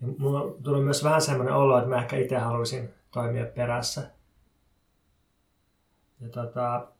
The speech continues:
niin, siis mä oon vaan havahtunut siihen, siihen kokemukseen, että tosi monet taiteilijat on oikeastaan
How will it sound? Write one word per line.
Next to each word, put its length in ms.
niin, 280
siis 280
mä 60
oon 100
vaan 260
havahtunut 600
siihen, 460
siihen 340
kokemukseen, 640
että 140
tosi 260
monet 260
taiteilijat 560
on 100
oikeastaan 680